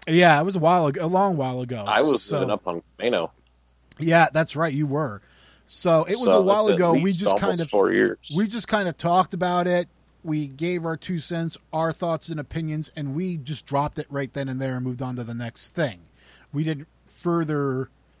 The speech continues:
Speaker 1: investigate the Gamergate scandal like we should have.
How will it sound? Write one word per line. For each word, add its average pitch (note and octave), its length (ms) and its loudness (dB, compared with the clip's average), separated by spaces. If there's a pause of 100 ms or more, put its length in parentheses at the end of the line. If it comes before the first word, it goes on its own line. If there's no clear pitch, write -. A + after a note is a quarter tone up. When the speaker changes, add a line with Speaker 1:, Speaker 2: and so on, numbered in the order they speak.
Speaker 1:
investigate D3 1120 -4 (640)
the D3 140 -4
Gamergate D3 560 -6
scandal C3+ 680 -6
like C#3+ 400 -4
we D3 180 -4
should D#3 340 -2
have. F#2+ 380 -10